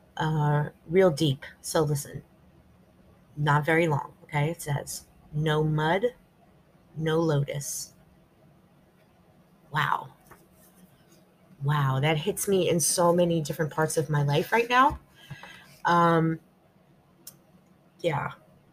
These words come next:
So things have just been a struggle lately, and just trying to figure out where I fit in, in this world, and realizing more and more every day, um, I don't know how to say it.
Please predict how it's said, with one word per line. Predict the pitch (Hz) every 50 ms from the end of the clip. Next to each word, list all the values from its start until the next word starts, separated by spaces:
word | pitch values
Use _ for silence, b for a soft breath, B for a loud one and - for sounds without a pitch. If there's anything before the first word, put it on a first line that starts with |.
| _ _ -
So | - - - 208
things | 208 - 240 254 254 -
have | 233 214 185
just | - 208 - -
been | - 208
a | 196
struggle | - - - 185 165 160 156 156 156
lately, | 151 143 110 - 135 143 143 139 - -
and | - 156 160 156 156 151 156 151 151 143 143 - b b b b b b b b b b b b _ - _ _ _ _ _
just | - - 262 269 - -
trying | - 247 240 220
to | 214 190
figure | - - 208 185 175 170 165
out | 160 156 156 156 156 147 147 - - - - - -
where | - - - - 165 160 156 156 151
I | 147 143
fit | 139 - - 170 156 - - _ _ _ _ _ -
in, | 160 160 151 143 151 156 165 165 -
in | - 151 160 160
this | 156 156 156 147 - -
world, | 151 156 156 151 151 151 156 151 156
and | 165 160 160 156 156
realizing | 160 175 180 180 180 185 180 185 180 - 208 196 190 175
more | 156 156 151 156 156
and | 156
more | 156 151 147 143 -
every | 143 151 147 151 151 151 147
day, | 139 143 143 139 139 135 139 143 143 143 - B B B B B B B B B B B _ _ _ _ _ - _ -
um, | - 170 165 156 151 147 147 147 151 147 147 - _ _ _ _ _ _ _ _ _ _ _ _ _ _ _ _ _ _ _ _ _ _ _ _ _ _ _ _ _ _ _ _ _ _ _ _ _ _ _ _ - - B B B B B B B B B B _ -
I | 180 160
don't | 151 143
know | 135 127
how | 127 127 135
to | 135 135
say | - - 143 139 135
it. | 139